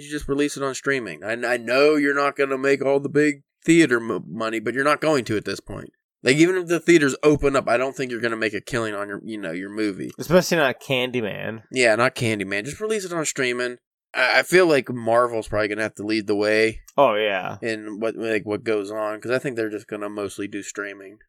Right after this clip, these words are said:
Speaker 1: It kinda sucks. Like, everybody's talking about WandaVision. I don't, was that H B O? Not H B O,
Speaker 2: No,
Speaker 1: Disney Plus.
Speaker 2: Yeah, Disney Plus.
Speaker 1: See, I got rid of Disney Plus, so I can't watch any of those. I don't, I'm not getting it for that.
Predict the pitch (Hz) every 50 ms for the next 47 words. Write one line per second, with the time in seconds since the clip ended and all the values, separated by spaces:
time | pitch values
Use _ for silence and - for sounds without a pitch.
0 | _ _ _ _ _ _ _ _ _ 277 277 214 196 226 196 151 131 131 135 147
1 | 151 151 143 - 151 143 143 127 110 113 117 131 139 117 101 104 104 101 107 104
2 | 101 98 98 113 120 131 127 110 - - 120 131 117 110 98 107 113 - - 123
3 | 123 113 - 139 139 120 107 107 104 - - 107 104 135 139 143 127 - 131 127
4 | 127 127 123 123 110 - - - 127 131 127 120 120 120 117 113 120 117 - -
5 | 123 123 120 113 - - - 131 127 131 139 143 131 143 151 143 120 110 110 107
6 | 107 107 101 - 113 110 110 - - 110 104 - 120 113 110 110 113 107 - 104
7 | 95 95 92 92 90 90 90 92 - 101 101 107 107 107 101 95 - _ _ _
8 | 104 104 95 90 107 101 95 87 95 85 - 90 90 98 101 98 98